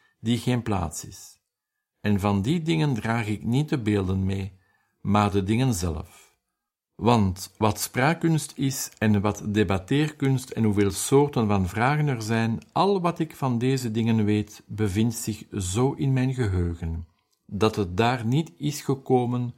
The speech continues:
doordat ik het beeld vasthield en het ding zelf buiten liet. Het heeft ook niet geklonken en is toen voorbij gegaan, zoals een stemgeluid dat mij via de oren is ingeprent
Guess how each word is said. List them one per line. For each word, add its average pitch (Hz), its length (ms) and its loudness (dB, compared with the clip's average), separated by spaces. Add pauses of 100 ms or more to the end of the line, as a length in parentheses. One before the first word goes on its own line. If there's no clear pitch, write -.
(460)
doordat 107 560 2
ik 170 100 -2
het 117 200 -2
beeld 123 260 4
vasthield 117 840 -4
en 110 140 0
het 98 200 2
ding 135 220 4
zelf 113 420 -2
buiten 110 440 0
liet. 98 420 -6 (480)
Het 107 200 -4
heeft 117 320 -2
ook 151 280 2
niet 143 240 0
geklonken 123 960 -2
en 110 260 -2
is - 320 -6
toen 151 280 0
voorbij 117 460 0
gegaan, 113 600 -2 (400)
zoals 107 360 2
een 98 120 2
stemgeluid 135 960 0
dat 110 260 -4
mij 117 280 0
via 113 220 0
de 101 200 -4
oren 123 380 2
is - 200 -6
ingeprent 113 840 -2